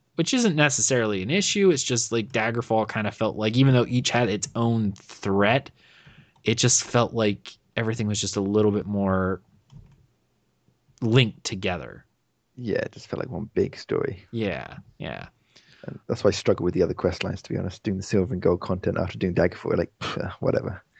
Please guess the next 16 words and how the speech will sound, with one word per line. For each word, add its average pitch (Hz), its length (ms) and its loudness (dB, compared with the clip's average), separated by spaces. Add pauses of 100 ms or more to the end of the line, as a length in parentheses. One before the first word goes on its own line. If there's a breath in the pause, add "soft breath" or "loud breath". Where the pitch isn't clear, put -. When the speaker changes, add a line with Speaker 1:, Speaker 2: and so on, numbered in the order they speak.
(160 loud breath)
Speaker 1:
Yeah, 101 360 2 (120)
each 175 200 4
zone 151 400 6
is 113 100 0
so 135 600 6
distinct 123 1000 -2
in 110 360 -4
Ebonheart 120 580 0
that 101 140 0
it's - 220 -6
kinda 107 280 0
like, 101 300 -4
you 110 60 -4
know, 101 220 -2 (500 loud breath)
the, 120 640 4 (200)
each, 151 360 0